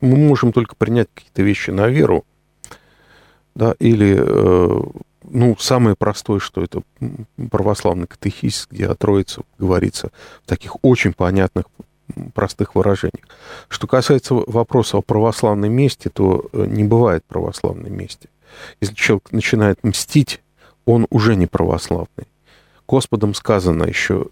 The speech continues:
в Ветхом Завете: "Мне отмщение, аз воздам, я воздам". Сам Господь воздаятель за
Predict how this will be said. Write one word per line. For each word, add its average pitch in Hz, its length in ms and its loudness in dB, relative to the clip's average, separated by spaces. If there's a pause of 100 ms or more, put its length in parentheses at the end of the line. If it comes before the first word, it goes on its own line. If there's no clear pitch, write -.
(120)
в - 60 -12
Ветхом 98 400 0
Завете: 87 320 0
"Мне 107 340 4
отмщение, 101 960 0 (360)
аз 120 240 2
воздам, 92 640 0 (760)
я 98 280 2
воздам". 85 500 -2
Сам 101 300 -4
Господь - 480 -4
воздаятель 92 680 0
за 92 300 -2